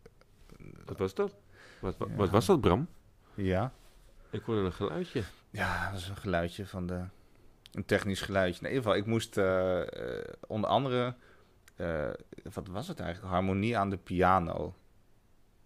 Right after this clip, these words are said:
Speaker 1: Oh ja, ja, ja, ja, ja.
Speaker 2: praktische harmonie.
Speaker 1: Ja, ja, ja,
Speaker 2: Maar weet
Speaker 1: ja.
Speaker 2: je, dat is zo'n vak wat dan op elk conservatorium weer anders wordt gegeven. Bijvoorbeeld in Amsterdam kregen we dan, eh, melodieën die we dan bijvoorbeeld moesten harmoniseren,
Speaker 1: Mm.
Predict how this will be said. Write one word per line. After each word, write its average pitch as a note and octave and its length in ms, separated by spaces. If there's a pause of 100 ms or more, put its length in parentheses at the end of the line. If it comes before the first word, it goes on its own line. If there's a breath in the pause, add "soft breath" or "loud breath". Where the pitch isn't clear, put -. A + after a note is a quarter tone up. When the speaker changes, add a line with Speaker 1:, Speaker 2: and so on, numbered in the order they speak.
Speaker 1:
Oh B2 240
ja, F#2 300
ja, G#2+ 140
ja, - 0
ja, G#2 120
ja. G2+ 60
Speaker 2:
praktische F#2 460
harmonie. G#2+ 340
Speaker 1:
Ja, G#2+ 60
ja, A2 140
ja, G2+ 40
Speaker 2:
Maar G2 160
weet G#2+ 60
Speaker 1:
ja. G#2+ 60
Speaker 2:
je, A2+ 60
dat A#2 120
is - 60
zo'n G#2 160
vak B2 260
wat A2+ 120
dan A2+ 120
op G2+ 100
elk - 180
conservatorium G#2+ 480
weer G2 80
anders F#2+ 260
wordt F#2+ 160
gegeven. F#2+ 300
Bijvoorbeeld G2 320
in F#2+ 60
Amsterdam F2+ 440 (380 soft breath)
kregen F#2 340
we F2 60
dan, E2+ 280
eh, D#2+ 60
melodieën F2 520
die F2 120
we F2 80
dan F2 140
bijvoorbeeld F#2 320
moesten E2+ 340
harmoniseren, F2 880
Speaker 1:
Mm. F#2+ 60